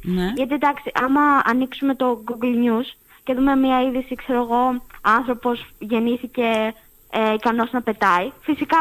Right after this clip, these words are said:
Speaker 2: δεν θα το πιστέψουμε με
Speaker 1: Αυτό,
Speaker 2: τη μία.
Speaker 1: ναι, δεν θα το πιστέψει κανένας.
Speaker 2: Ε, φυσικά.
Speaker 1: <laughs> Ναι.
Speaker 2: Όμως, αν μας παρουσιάσουν μια είδηση, η οποία πάρα πολύ έμεσα,
Speaker 1: Μμμ.
Speaker 2: ε, μ,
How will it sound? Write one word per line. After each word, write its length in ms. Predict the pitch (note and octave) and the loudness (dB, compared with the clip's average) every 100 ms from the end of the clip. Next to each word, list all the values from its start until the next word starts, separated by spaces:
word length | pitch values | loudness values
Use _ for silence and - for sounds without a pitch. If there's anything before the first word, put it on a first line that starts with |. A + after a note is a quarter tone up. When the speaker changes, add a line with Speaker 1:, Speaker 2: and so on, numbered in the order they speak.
| D4+ | 2
Speaker 2:
δεν 260 | B3 A3 - | 0 -2 -2
θα 120 | B3+ | -2
το 100 | A#3 | -4
πιστέψουμε 600 | A3+ - G#3 G#3 - A3 | -6 -4 -4 -4 -4 -4
με 60 | |
Speaker 1:
Αυτό, 140 | A3 B3 C#4+ | 0 2 2
Speaker 2:
τη 60 | G3+ | 0
μία. 120 | F#3 F3+ A3 D#3+ | -2 0 2 2
Speaker 1:
ναι, 60 | |
δεν 120 | E3 F#3+ | 0 0
θα 120 | D3 | 0
το 80 | D3 | -2
πιστέψει 380 | D3+ F#3+ A3+ A#3+ | -2 -2 -2 0
κανένας. 500 | A3+ G#3 E3 E3+ D#4 | 0 2 2 0 2
Speaker 2:
Ε, 40 | |
φυσικά. 380 | F4+ F#4 - E4+ | 2 2 2 2
Speaker 1:
<laughs> 80 | G#3+ - | 2 -2
Ναι. 440 | - C#4 F3 C4+ D#4 | -12 -10 0 2 4
Speaker 2:
Όμως, 320 | D#4+ F#4+ F#4 F#4 D4+ | 6 4 2 2 2
αν 80 | E4+ | 4
μας 140 | F#4 | 2
παρουσιάσουν 560 | F#4 E4+ - E4+ E4+ F4 | 0 -2 2 2 2 2
μια 200 | E4+ E4 | 4 4
είδηση, 280 | F4 C#4+ - | 2 0 -2
η 40 | C4+ | -2
οποία 280 | C4+ F#4 F4+ | 4 2 4
πάρα 280 | E4+ F4+ G4 | 2 4 2
πολύ 340 | F#4 E4 E4+ E4+ F#4 | 2 2 4 4 4
έμεσα, 500 | E4 B3 - G#3 G3 | 2 0 0 0 0
Speaker 1:
Μμμ. 320 | F3+ F#3+ F#3 | 0 0 0
Speaker 2:
ε, 600 | A#3+ B3+ A#3+ A#3 A#3 A#3 - | 2 2 2 2 2 0 0
μ, 120 | C4 | 2